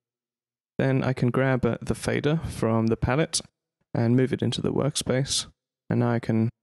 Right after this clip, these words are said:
resize it, reshape it, uh, and place it wherever I want on the screen. And as soon as I let go,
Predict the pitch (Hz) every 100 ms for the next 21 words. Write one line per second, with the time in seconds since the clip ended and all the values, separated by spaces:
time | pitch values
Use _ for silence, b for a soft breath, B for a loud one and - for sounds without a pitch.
0 | _ - - 131 - 123 131 135 127 -
1 | - 123 123 - - 117 113 - _ _
2 | _ _ _ _ _ _ - 113 110 123
3 | 151 147 - 117 113 110 107 110 117 -
4 | 113 117 - 110 120 - 113 120 - 143
5 | 123 110 110 - - 139